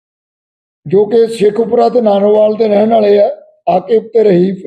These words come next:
ਰਫੀਕ। ਉਹ ਦੋਨੋਂ ਵੀ ਹੁਣ ਇੰਡੀਆ ਦੀ ਜੇਲ੍ਹ 'ਚ ਬੰਦ ਨੇ। ਉਦੋਂ ਬਾਕੀ ਇਹਨਾਂ ਨੇ ਹੈਰੋਇਨ ਜਿਹੜੀ ਵੇਚ ਚੁੱਕੇ ਸੀ ਜਦੋਂ ਫੜੇ ਗਏ,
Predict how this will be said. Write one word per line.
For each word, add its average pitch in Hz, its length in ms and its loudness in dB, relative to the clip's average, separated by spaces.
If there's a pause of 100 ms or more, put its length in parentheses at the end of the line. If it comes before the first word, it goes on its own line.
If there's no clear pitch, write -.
ਰਫੀਕ। 196 480 -2 (1500)
ਉਹ 226 140 0
ਦੋਨੋਂ 247 260 2
ਵੀ 269 120 2
ਹੁਣ 247 480 -2 (100)
ਇੰਡੀਆ 220 260 2
ਦੀ 240 120 -2
ਜੇਲ੍ਹ 233 260 0
'ਚ 247 60 -8
ਬੰਦ 202 300 0
ਨੇ। 226 280 0 (680)
ਉਦੋਂ 254 500 0
ਬਾਕੀ 202 340 -2
ਇਹਨਾਂ 262 180 2
ਨੇ 262 380 0
ਹੈਰੋਇਨ 220 280 0
ਜਿਹੜੀ 226 160 0
ਵੇਚ 196 280 0
ਚੁੱਕੇ 233 260 -2
ਸੀ 214 120 -4
ਜਦੋਂ 220 180 -2
ਫੜੇ 208 280 0
ਗਏ, 226 220 2